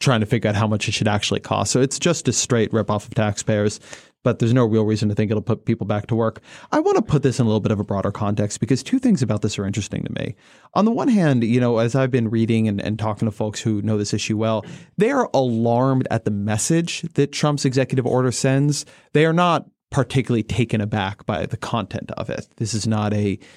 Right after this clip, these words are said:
sea change in, in policy. And the broader forces that are actually changing our energy usage, and we are seeing some very, very positive trends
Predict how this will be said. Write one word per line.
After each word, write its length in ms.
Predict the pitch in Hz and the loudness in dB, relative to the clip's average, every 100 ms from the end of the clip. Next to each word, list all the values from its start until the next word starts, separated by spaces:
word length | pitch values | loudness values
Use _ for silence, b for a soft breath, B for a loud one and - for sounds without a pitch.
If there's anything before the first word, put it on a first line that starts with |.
| B | B
sea 260 | - 180 156 | 0 2 2
change 480 | - 139 120 110 | 2 2 4 2
in, 180 | 113 104 | 2 0
in 140 | - 110 | -2 -4
policy. 680 | - 170 147 - 131 120 - | 0 0 2 2 2 2 2
And 300 | 117 113 104 B B B - - - | 0 0 -2 B B B -20 -20 -20
the 260 | - 143 139 | -2 0 2
broader 400 | 165 180 185 139 | 2 4 4 2
forces 560 | - 135 120 127 107 | 2 0 2 0 0
that 140 | 110 107 | 0 0
are 100 | 98 | 0
actually 480 | 107 - 110 98 - _ - | -2 -2 -2 -2 -6 _ -2
changing 540 | 117 110 110 107 101 | 2 2 2 2 0
our 240 | 90 90 - | -2 -2 -2
energy 320 | 101 113 123 | 0 2 2
usage, 400 | 120 123 135 120 | 2 2 2 2
and 100 | 101 | 0
we 80 | 107 | 2
are 120 | 107 | 2
seeing 180 | - 107 | 0 0
some 140 | 107 | 0
very, 260 | 107 98 107 | -2 0 0
very 200 | 107 98 | 0 -2
positive 460 | - 104 110 101 | -2 -2 -2 -2
trends 300 | 98 113 110 | -2 0 0